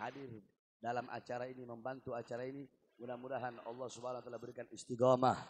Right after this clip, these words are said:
Allah jadikan polisi yang taat, polisi yang patuh kepada Allah Subhanahu wa taala. Amin ya rabbal alamin. Begitu juga,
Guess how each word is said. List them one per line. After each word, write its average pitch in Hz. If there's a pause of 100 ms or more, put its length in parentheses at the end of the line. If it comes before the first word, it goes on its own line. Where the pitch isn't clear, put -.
(1160)
Allah 131
jadikan 139
polisi 127
yang 135
taat, 131 (880)
polisi 131
yang 135
patuh 143
kepada 123
Allah 120
Subhanahu 107
wa 110
taala. 101 (340)
Amin 131
ya 120
rabbal 117
alamin. 113
Begitu 123
juga, 139